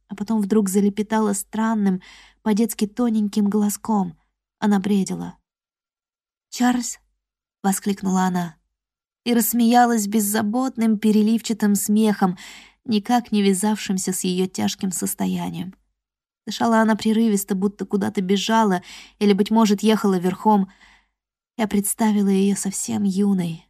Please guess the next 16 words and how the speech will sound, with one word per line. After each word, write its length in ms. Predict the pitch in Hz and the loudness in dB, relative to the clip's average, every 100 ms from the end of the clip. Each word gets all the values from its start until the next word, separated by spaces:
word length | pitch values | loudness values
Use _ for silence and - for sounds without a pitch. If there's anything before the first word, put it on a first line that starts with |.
| _ | _
в 60 | - | -16
шёлковом 520 | - 214 208 175 165 | -10 -10 -6 -6 -6
платье, 680 | 175 214 214 202 - 180 165 _ _ _ | -6 -2 -2 -2 -4 -8 -8 _ _ _
в 60 | 190 | -6
обширном 580 | 190 - 226 220 202 190 | -4 -2 -2 0 2 2
зелёном 560 | 185 190 202 190 170 | 2 2 2 0 -4
парке, 680 | 160 190 185 180 180 170 165 _ - | -8 -2 0 0 -2 -10 -12 _ -8
окружавшем 760 | 196 180 185 196 196 - 180 | -6 0 2 4 2 2 -2
поместье 540 | 170 175 175 170 180 160 | 0 0 -2 -2 -4 -4
её 300 | 165 175 175 | -4 -4 -6
отца. 420 | 170 - 160 151 _ _ _ _ _ _ - | -6 -8 -8 -10 _ _ _ _ _ _ -4
На 100 | 220 | 0
несколько 500 | 233 220 220 202 208 | 0 0 -4 0 2
мгновений 640 | 202 202 202 220 220 208 | 4 4 4 4 2 2
она 160 | 202 208 | 2 2
затихла, 640 | 208 196 233 214 170 160 | 0 0 -2 -2 -6 -8